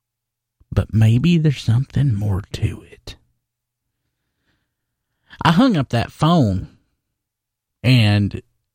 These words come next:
I'll tell you what, it weren't that long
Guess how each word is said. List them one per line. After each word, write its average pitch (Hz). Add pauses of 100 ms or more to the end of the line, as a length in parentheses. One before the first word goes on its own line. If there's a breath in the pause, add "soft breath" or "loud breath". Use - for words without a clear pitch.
(260)
I'll 131
tell 196
you 110
what, 98 (1200)
it 131
weren't 180
that 117
long 104